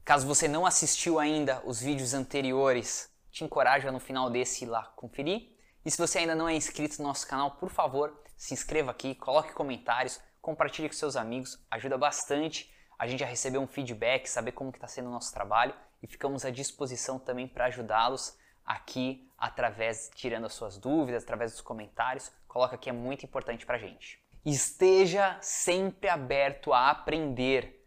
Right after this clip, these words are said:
Sim, você discipulador ou você conselheiro, não é porque você está discipulando ou porque você está aconselhando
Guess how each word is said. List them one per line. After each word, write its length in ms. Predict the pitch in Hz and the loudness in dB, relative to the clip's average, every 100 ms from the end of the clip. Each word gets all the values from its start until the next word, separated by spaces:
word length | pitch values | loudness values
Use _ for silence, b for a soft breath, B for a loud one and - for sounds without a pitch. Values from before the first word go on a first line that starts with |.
| _ | _
Sim, 640 | - - - 190 185 135 - b b - | -6 -2 2 4 4 2 -6 b b -6
você 400 | 131 131 - 175 | -2 0 2 2
discipulador 1000 | 165 160 - - 156 139 123 135 147 151 - _ | 2 -2 -2 -2 4 4 4 4 2 2 -6 _
ou 140 | - 139 | -2 0
você 340 | 135 131 143 | 0 0 -2
conselheiro, 880 | - 143 139 - 127 117 131 127 120 - _ b b | -4 -6 -4 -2 0 2 2 2 -4 -10 _ b b
não 140 | - 151 | 0 2
é 80 | 185 | 2
porque 180 | - | 2
você 260 | 190 185 185 | 2 2 2
está 200 | 180 170 | 2 0
discipulando 960 | 151 - 175 - 156 147 180 196 196 202 | 0 -2 -4 -2 2 4 4 2 2 0
ou 120 | 160 | 0
porque 180 | 151 - | -2 -4
você 220 | 143 - | -4 -2
está 240 | 143 - 147 | -4 0 -2
aconselhando 840 | - 151 147 151 123 135 151 160 | 0 -4 -2 -2 0 0 -2 -4